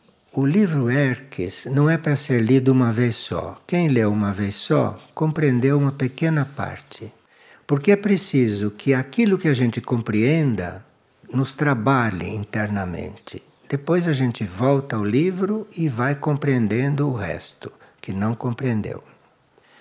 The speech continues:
Agora, você pode também procurar o lembrete Erques no glossário esotérico, o verbete sobre os centros planetários. Então, ali se fala de todos os centros planetários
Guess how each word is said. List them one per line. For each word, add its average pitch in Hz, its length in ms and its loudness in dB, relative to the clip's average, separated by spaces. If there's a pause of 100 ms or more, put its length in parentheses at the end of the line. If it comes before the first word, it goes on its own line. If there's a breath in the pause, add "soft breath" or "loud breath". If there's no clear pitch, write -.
(420 soft breath)
Agora, 135 360 2
você 147 240 0
pode 147 320 2
também 127 420 4
procurar 151 800 0 (420)
o 90 840 -6 (320)
lembrete 101 720 -4
Erques - 680 -4
no 123 180 2
glossário 127 500 0
esotérico, 135 880 -2 (180)
o 101 200 -4
verbete 110 500 2
sobre 127 280 0
os - 180 -4
centros 165 420 2
planetários. 123 1000 -2 (400 loud breath)
Então, 180 140 -2
ali 147 240 2
se 165 180 -2
fala 95 420 -4
de 101 120 -6
todos 139 400 2
os 120 140 -6
centros 98 240 -6
planetários 151 800 -2